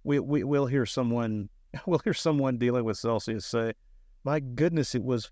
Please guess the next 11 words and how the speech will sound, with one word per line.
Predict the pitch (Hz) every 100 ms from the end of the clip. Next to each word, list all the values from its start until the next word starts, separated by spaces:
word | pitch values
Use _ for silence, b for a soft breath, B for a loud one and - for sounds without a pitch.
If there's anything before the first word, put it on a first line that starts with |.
| -
forty." | 139 160 151 123 107 98
And | 104
we | 104
were | 107
like, | 107 104 - _ _ -
we'd | 110 101
be, | -
<laughs> | -
we'd | 165 143
be, | 131 - - -
I'd, | 131 139